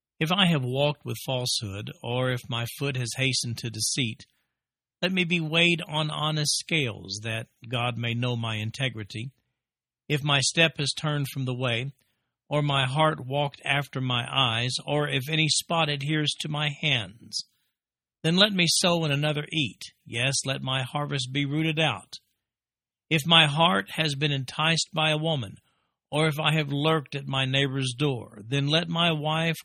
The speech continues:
grind for another, and let others bow down over her.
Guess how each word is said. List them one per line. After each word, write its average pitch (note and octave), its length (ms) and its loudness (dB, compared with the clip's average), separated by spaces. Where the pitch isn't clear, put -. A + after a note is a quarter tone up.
grind D3+ 580 0
for E3 120 -4
another, C#3 460 -4
and D3+ 140 2
let D#3+ 160 4
others D#3+ 500 2
bow C3+ 280 2
down C3+ 420 0
over C3+ 420 -2
her. G2+ 300 -6